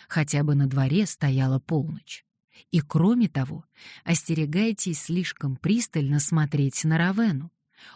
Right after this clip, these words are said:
Он охраняет её чрезвычайно ревниво. Если мы дадим ему малейший повод к опасениям с этой стороны —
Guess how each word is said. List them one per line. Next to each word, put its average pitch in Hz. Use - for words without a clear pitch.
Он 165
охраняет 151
её 156
чрезвычайно 151
ревниво. 135
Если 220
мы 214
дадим 185
ему 185
малейший 160
повод 170
к -
опасениям 143
с -
этой 143
стороны — 143